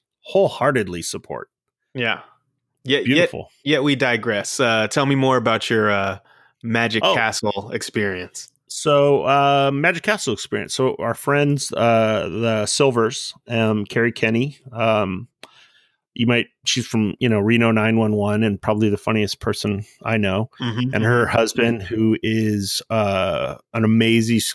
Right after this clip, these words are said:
Speaker 1: amazing cinematographer and quite honestly, just a great, great guy, and their son. And it was our gift to their son,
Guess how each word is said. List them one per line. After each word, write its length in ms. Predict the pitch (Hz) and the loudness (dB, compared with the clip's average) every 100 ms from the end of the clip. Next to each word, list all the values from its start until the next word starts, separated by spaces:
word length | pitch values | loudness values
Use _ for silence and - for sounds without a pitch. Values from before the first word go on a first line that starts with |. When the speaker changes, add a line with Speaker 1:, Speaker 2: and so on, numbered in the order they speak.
| - _ - _ | -10 _ -20 _
Speaker 1:
amazing 640 | 117 117 113 110 107 110 | 2 2 4 2 2 0
cinematographer 1000 | - 110 110 - 104 107 107 - 110 104 | 0 0 0 0 0 0 -2 -2 0 0
and 160 | 101 104 | -2 -2
quite 220 | 104 107 | -2 0
honestly, 340 | 104 101 - | 0 -2 -4
just 280 | 101 107 - | -4 -4 0
a 80 | 104 | -2
great, 540 | 98 101 98 101 107 - | -2 -2 0 0 0 -6
great 300 | - 101 98 - | -2 0 0 0
guy, 360 | 92 92 104 - - - - - - | 0 0 -2 -4 -18 -16 -14 -14 -2
and 120 | 107 | 2
their 140 | 110 110 | 2 2
son. 440 | - 156 - 90 - _ _ | 2 2 0 -2 -6 _ _
And 300 | 110 107 110 | 0 4 4
it 60 | |
was 200 | 117 113 - - | 4 2 -4 -4
our 320 | 107 110 120 | 0 2 2
gift 360 | 117 - 113 - | 2 0 0 0
to 80 | 107 | 0
their 160 | 107 | 0
son, 640 | 95 - - 131 107 120 | 0 0 2 2 0 -4